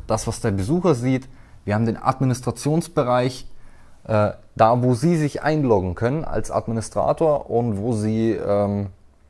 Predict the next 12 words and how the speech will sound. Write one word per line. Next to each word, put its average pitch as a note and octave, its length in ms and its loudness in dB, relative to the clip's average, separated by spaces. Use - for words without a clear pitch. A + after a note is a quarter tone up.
Texte - 440 0
ändern A2 320 -2
können, G#2+ 400 -2
äh, G2 220 -4
die G2 100 0
Seiten A2+ 580 0
quasi G2+ 320 -2
umgestalten B2 640 2
können, A2+ 300 -2
neue C#3+ 260 0
Seiten A#2 380 -2
hinzufügen, A#2+ 800 -2